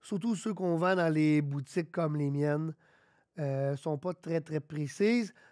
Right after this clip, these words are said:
Par contre, ceux plateaux qu'on vend, ils viennent avec un, un certificat de calibration qui va nous assurer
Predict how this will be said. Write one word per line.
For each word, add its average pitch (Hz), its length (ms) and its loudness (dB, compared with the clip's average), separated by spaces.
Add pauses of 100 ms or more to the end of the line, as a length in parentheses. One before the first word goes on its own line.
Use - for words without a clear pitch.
(120)
Par 170 180 2
contre, 208 400 2
ceux - 320 2
plateaux 175 340 0
qu'on 170 220 4
vend, 180 140 4
ils 196 140 4
viennent 180 160 4
avec 165 240 2
un, 151 560 2 (360)
un 170 120 0
certificat 185 560 -2 (100)
de 151 160 2
calibration 160 640 0
qui 190 80 -12
va 190 100 0
nous 170 200 0
assurer 220 500 0